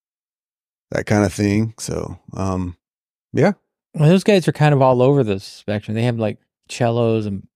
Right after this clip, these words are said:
Speaker 2: banjos and
Speaker 1: Yeah, it's cool how they have a, they have violin, cello, banjo, guitars, um, keys, uh,
Speaker 2: Yeah.
Speaker 1: you know, all that. Yeah.
Speaker 2: Is it a different vibe? Like, I mean, going from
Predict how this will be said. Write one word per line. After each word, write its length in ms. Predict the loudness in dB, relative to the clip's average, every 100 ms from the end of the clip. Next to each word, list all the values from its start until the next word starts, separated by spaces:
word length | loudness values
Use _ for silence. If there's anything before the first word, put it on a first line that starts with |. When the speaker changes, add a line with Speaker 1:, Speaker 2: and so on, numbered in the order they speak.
| _
Speaker 2:
banjos 580 | -6 -4 -2 -4 -4 -8
and 180 | -12 -12
Speaker 1:
Yeah, 320 | 0 2 2
it's 120 | 0
cool 200 | 0 2
how 180 | 4 2
they 160 | 2 2
have 160 | 2
a, 160 | 0 -6 -12 _
they 80 | -4
have 100 | -2
violin, 800 | -2 -2 -2 -2 -2 -2 -4 -6 -6
cello, 640 | 0 2 4 2 0 -4 -8 -2
banjo, 380 | 0 0 -2 -2
guitars, 800 | -4 0 2 2 2 -2 -10 -6
um, 580 | -2 -2 -4 -6 -10 -14 _ _ _ _ _ _ -6
keys, 760 | -2 -2 -2 -4 -6 -10 -12 -6
uh, 60 | 0
Speaker 2:
Yeah. 240 | 0 0
Speaker 1:
you 80 | -4
know, 60 | -8
all 260 | -10 -8
that. 240 | -8 -8 -12 _ -20 -16
Yeah. 240 | -16 -16 _ _ _ _
Speaker 2:
Is 100 | -2
it 80 | -2
a 40 |
different 380 | 0 -2 0 -2
vibe? 400 | 2 4 4 0 -4 -4
Like, 200 | -2 0
I 40 |
mean, 300 | 0 -2 -4 -6
going 240 | -2 -2 -2
from 440 | -2 -2 -4 -6